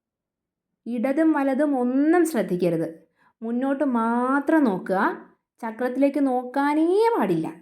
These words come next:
എവിടെയാണോ എത്തേണ്ടത് അങ്ങോട്ട് മാത്രമായിരിക്കണം ലക്ഷ്യം. പിറകിൽ നിന്ന് ആര് വിളിച്ചാലും തിരിഞ്ഞു നോക്കാൻ പാടില്ല.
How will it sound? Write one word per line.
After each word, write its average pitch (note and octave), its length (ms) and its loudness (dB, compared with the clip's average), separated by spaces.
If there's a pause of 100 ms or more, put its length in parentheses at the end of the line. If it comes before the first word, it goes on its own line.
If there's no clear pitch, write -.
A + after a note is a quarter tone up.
(400)
എവിടെയാണോ A#3+ 800 0
എത്തേണ്ടത് G#3+ 880 -2
അങ്ങോട്ട് A3 380 0
മാത്രമായിരിക്കണം A3+ 1120 0
ലക്ഷ്യം. G#3+ 340 -4 (840)
പിറകിൽ B3 380 -2
നിന്ന് D4+ 200 0
ആര് C4 340 2
വിളിച്ചാലും D4+ 720 2
തിരിഞ്ഞു C#4 220 2
നോക്കാൻ B3 340 0
പാടില്ല. D#3 420 -2